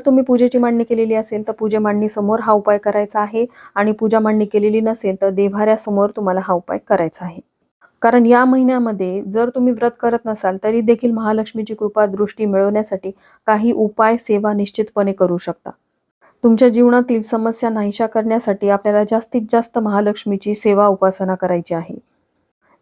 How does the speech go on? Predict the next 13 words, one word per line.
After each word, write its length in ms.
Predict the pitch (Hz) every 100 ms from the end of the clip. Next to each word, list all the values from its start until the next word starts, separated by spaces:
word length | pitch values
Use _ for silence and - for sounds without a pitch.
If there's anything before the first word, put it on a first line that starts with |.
| 208
जेणेकरून 520 | 240 262 277 285 277
तिचा 280 | 262 254 247
आशीर्वाद 500 | 240 247 240 247 240
आपल्या 300 | 233 226 226
कुटुंबियावरती 880 | 233 233 220 233 226 214 214 226
राहील 340 | 226 226 226 196
आणि 180 | 196 202
ती 300 | 233 233 240
आपल्या 320 | 202 208 220
घरामध्ये 640 | 214 226 226 208 190 190
स्थिर 340 | - 240 240 233
राहण्यासाठी 480 | 196 190 185 185
मदत 320 | 180 180 170